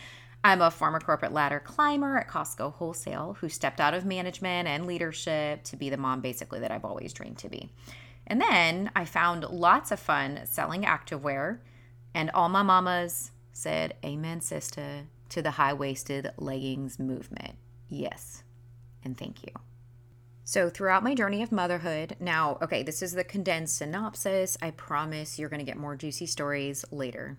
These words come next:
okay, in future episodes. So I found myself basically in this crisis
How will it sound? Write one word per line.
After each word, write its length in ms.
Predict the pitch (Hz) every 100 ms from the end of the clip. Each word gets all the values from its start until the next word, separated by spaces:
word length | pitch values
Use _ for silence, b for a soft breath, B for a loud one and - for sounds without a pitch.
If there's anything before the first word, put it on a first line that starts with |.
| -
okay, 360 | 135 135 127 139 - -
in 320 | 135 131 127 127 -
future 280 | 127 - -
episodes. 440 | - - - - B B B B B
So 140 | -
I 80 | 175
found 200 | - 175
myself 480 | 220 240 143 151 - -
basically 380 | 156 180 185
in 80 | 175
this 140 | 151 -
crisis 760 | - 127 135 - 233 349 -